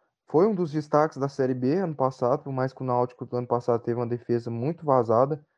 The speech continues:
era um time que toma, sofria muito gol, mas não era culpa dele.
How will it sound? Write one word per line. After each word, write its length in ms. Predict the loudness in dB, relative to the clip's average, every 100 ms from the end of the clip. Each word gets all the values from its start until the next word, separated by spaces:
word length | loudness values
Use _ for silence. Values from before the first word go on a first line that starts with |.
| _ _ _
era 120 | -4 -4
um 80 |
time 240 | -4 -4 -6
que 100 | -4
toma, 300 | -2 0 0
sofria 380 | -4 -6 0 0
muito 280 | 0 -6
gol, 280 | -2 0 -2 -6 _ _ 0
mas 200 | 0 2
não 140 | 4
era 140 | 4 2
culpa 240 | 2 2
dele. 340 | 6 4 4